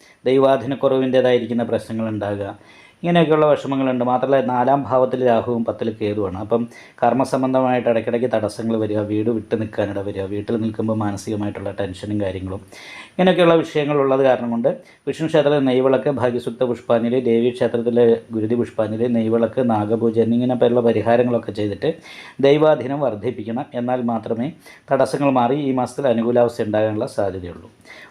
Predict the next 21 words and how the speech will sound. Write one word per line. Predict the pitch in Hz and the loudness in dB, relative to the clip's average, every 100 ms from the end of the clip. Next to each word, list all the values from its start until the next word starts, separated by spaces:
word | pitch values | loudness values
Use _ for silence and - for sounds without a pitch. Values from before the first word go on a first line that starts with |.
| - | -2
ഉത്രാട | 170 170 175 | 0 2 0
നക്ഷത്രത്തിൻ്റെ | 165 160 156 160 156 | -2 -2 0 4 4
അവസാനത്തെ | 143 156 151 151 156 | 4 2 0 2 0
നാൽപത്തഞ്ച് | 139 127 139 151 151 | 0 0 -2 0 0
നാഴികയിൽ | 139 139 139 131 | 2 2 2 0
ജനിച്ചവരെ | 120 117 139 139 131 | -2 2 2 2 0
സംബന്ധിച്ച് | 110 110 104 - - | -2 -4 -6 -6 -4
അഞ്ചാം | 131 135 156 165 - | -2 2 2 2 2
ഭാവത്തിൽ | 147 151 151 151 | 0 0 -2 -2
സർവേശ്വരകാരകനായിരിക്കുന്ന | 135 143 143 143 139 139 135 135 127 135 127 | 0 0 0 2 4 4 0 0 0 0 4
വ്യാഴം | 113 113 131 | 4 4 2
നിൽക്കുന്നത് | 131 123 120 113 | 0 0 0 0
കൊണ്ട് | 104 95 151 - _ _ - - - - | -2 -4 -10 -16 _ _ -20 -20 -16 0
നല്ല | 160 170 175 165 | 4 6 6 4
ദൈവാധീനം | 156 156 160 151 160 | 4 4 4 2 0
ഉണ്ട്. | 151 143 139 | 2 4 4
അതേപോലെ | 139 139 | 4 0
തന്നെ | 143 139 | -4 0
കർമാധിപതി | 127 123 135 147 151 147 127 - - - - - | 0 2 2 2 2 2 0 -4 -20 -20 -16 0
കർമ്മസ്ഥാനത്ത് | 127 135 156 156 147 143 147 | 2 2 0 2 2 2 0
തന്നെയാണ്. | 139 131 | 2 2